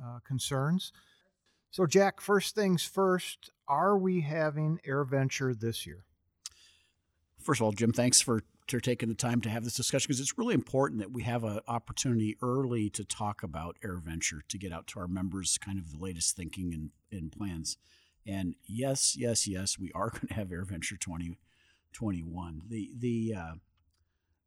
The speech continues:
Speaker 2: let me, let me go through the kind of explanation of how we got to,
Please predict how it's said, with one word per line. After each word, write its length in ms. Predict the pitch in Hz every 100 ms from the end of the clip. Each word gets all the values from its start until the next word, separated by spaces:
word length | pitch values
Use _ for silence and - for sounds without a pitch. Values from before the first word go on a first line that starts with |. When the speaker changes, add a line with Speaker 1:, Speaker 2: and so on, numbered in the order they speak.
| -
Speaker 2:
let 100 | 151
me, 60 | -
let 80 | 165
me 80 | 175
go 160 | 165
through 520 | 143 - 117 117 110 113
the 240 | 101 95 - _
kind 160 | - 107
of 80 | 92
explanation 760 | 98 - 104 95 95 - 90
of 140 | 90
how 260 | 80 - 107
we 200 | 104 90
got 360 | 78 82 87 -
to, 460 | - 82 80 73